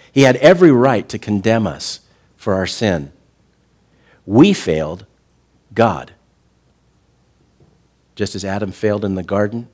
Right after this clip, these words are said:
and Eve failed in the garden, we have all sinned and fallen short of the glory of God. We sinned and we caused that separation from him.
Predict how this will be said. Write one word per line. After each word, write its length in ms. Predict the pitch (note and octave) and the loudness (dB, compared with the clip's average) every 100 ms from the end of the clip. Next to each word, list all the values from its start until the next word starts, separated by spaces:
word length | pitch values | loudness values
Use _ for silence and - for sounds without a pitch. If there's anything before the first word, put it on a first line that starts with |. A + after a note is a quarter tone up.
| _ _ _ | _ _ _
and 140 | F2+ - | -18 -10
Eve 240 | G2+ G#2+ | -8 -8
failed 280 | - A2 A2 | -4 -4 -2
in 80 | A2 | -4
the 80 | A2 | -2
garden, 320 | A2 A2 A2 _ - | -2 -4 -8 _ -8
we 140 | G2+ | -2
have 120 | A2 - | 0 0
all 280 | A#2 A2+ A#2 | -2 -2 -2
sinned 360 | - B2 G2+ | -6 -4 -4
and 140 | F#2+ F#2 | -6 -8
fallen 280 | G2 G2 | -8 -8
short 360 | F#2 - B2 - _ - | -8 -2 -2 -2 _ -10
of 120 | G#2+ | -6
the 80 | G#2+ | -6
glory 420 | A2 A#2+ G2+ F2 | -2 0 0 -2
of 120 | F#2 | -6
God. 360 | - A#2 E2+ D2+ _ _ _ _ _ - - | -4 -4 -4 -10 _ _ _ _ _ -20 -2
We 180 | B2 D3 | 4 4
sinned 400 | D3 - C#3+ D#3 | 2 0 0 0
and 160 | - G#2+ | -2 0
we 140 | C3+ | 0
caused 520 | C3 - D#3 D#3 - | -2 -6 -4 -4 -4
that 220 | C3 A#2+ - | -4 -4 -6
separation 680 | - C3 B2+ B2+ B2+ - A2+ | -6 -4 0 0 0 -2 -4
from 300 | - C#3 A#2+ | 0 0 0
him. 280 | F#2+ D2+ | -4 -6